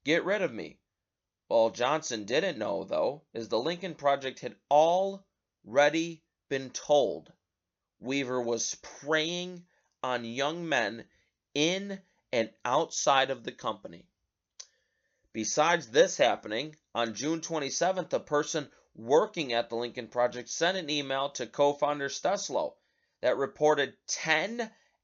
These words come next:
allegations of Weaver's harassing men, including at least one employee at the Lincoln Project. Three independently described the contents of the email to the Intelligencer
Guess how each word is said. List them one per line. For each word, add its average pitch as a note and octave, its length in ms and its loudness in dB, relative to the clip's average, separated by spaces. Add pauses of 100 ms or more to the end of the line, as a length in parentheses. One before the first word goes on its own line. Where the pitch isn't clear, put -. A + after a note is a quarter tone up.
(140)
allegations E3 1300 2 (460)
of C3+ 220 6
Weaver's C#3+ 500 -2
harassing D3+ 1000 2
men, A#2 320 0 (400)
including D#3 560 -2
at C#3+ 200 6
least C#3+ 280 -2
one C3+ 300 2
employee B2+ 640 2
at B2 140 2
the - 60 -6
Lincoln F3 340 -4
Project. G2 520 -2 (400)
Three F#3 300 0
independently D#3+ 760 -2
described A#2+ 500 2
the A2+ 80 -4
contents B2 540 -4
of A#2 140 -2
the A2 200 -8
email A2+ 280 0
to - 120 -10
the A2+ 120 -6
Intelligencer A2 840 -4